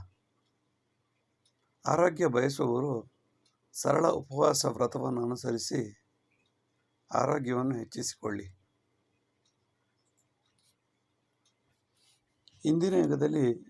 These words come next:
ಯಾವುದೇ ರೀತಿಯ ಖರ್ಚಿಲ್ಲದೆ ಭಗವಂತನ ಸಾಕ್ಷಾತ್ಕಾರ ಪಡೆಯಬಹುದಾದ ಒಂದೇ ವ್ರತವೆಂದರೆ ಏಕಾದಶಿ ವ್ರತ.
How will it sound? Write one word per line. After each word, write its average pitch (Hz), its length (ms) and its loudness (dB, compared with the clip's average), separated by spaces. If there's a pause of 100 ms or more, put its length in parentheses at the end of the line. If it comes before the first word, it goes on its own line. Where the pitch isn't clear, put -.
ಯಾವುದೇ 151 340 2
ರೀತಿಯ 147 320 -2
ಖರ್ಚಿಲ್ಲದೆ 131 840 0 (460)
ಭಗವಂತನ 139 460 4
ಸಾಕ್ಷಾತ್ಕಾರ 127 680 0
ಪಡೆಯಬಹುದಾದ 120 720 2
ಒಂದೇ 113 460 0
ವ್ರತವೆಂದರೆ 117 800 0 (460)
ಏಕಾದಶಿ 117 500 0
ವ್ರತ. 113 220 -4